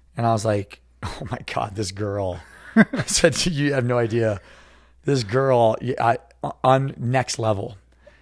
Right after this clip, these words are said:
You know, I was like, "Dude, I just, I've never met anybody like this girl." And that was the end of it.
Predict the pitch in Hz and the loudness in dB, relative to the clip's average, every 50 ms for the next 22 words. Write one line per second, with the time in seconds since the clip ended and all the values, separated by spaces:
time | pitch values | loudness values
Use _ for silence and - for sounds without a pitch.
0 | _ _ _ _ _ - 120 117 117 117 120 120 107 113 107 101 - - 135 120 | _ _ _ _ _ -2 0 2 4 4 4 4 2 2 0 0 0 0 2 2
1 | 110 107 110 98 110 107 - - - - 113 113 120 107 107 107 110 104 104 107 | 2 2 0 -2 -4 -6 -6 -8 -6 -4 -2 -2 -2 -2 -2 -2 -2 0 0 -2
2 | 95 98 98 95 95 92 90 - - - - - 127 127 - - _ - - - | -2 -2 -2 -2 -2 -4 -6 -8 -10 -12 -10 -12 -14 -14 -18 -20 _ -20 -20 -20
3 | - - - - _ _ _ _ - 131 127 131 131 123 120 120 135 110 123 131 | -20 -20 -20 -20 _ _ _ _ -2 0 2 2 2 2 2 0 0 0 0 0
4 | 135 151 156 123 - - - | 0 0 0 -2 -4 -6 -8